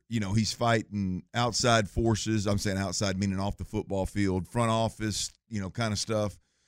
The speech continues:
And it's just a, a situation where it's just, it's hell just to get to game day. Then, then I could see him calling it up and going, "This is, I'm done." I'm, I'm,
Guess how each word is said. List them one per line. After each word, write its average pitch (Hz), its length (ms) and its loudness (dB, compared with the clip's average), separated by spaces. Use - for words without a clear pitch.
And 107 140 -2
it's - 100 -6
just 110 260 0
a, 98 140 -2
a 98 80 -2
situation 113 640 2
where 107 180 4
it's 113 140 2
just, 104 400 0
it's 127 240 4
hell 117 320 4
just 107 280 -2
to 104 60 -4
get 95 260 0
to 104 80 -4
game 113 280 4
day. 117 300 2
Then, 101 320 4
then 104 140 0
I 107 80 4
could 104 160 -6
see 113 220 2
him 107 400 0
calling 113 340 2
it 107 80 0
up 110 220 2
and 101 100 -2
going, 101 220 2
"This 104 160 -2
is, 90 80 -10
I'm 104 160 2
done." 113 320 4
I'm, 98 160 -4
I'm, 92 160 -4